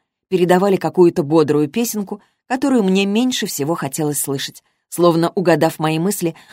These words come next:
Макс мгновенно выключил звук. Я смотрела в окно на многочисленные силуэты,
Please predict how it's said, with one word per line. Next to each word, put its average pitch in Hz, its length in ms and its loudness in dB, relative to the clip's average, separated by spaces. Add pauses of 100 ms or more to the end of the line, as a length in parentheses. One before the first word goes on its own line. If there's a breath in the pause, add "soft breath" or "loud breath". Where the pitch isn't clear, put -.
(140 loud breath)
Макс 196 480 0
мгновенно 180 720 2
выключил 170 580 2
звук. 127 360 -8 (600)
Я 156 180 0
смотрела 151 460 0
в 160 80 0
окно 156 400 -4 (320 soft breath)
на 175 120 0
многочисленные 185 840 0
силуэты, 165 720 0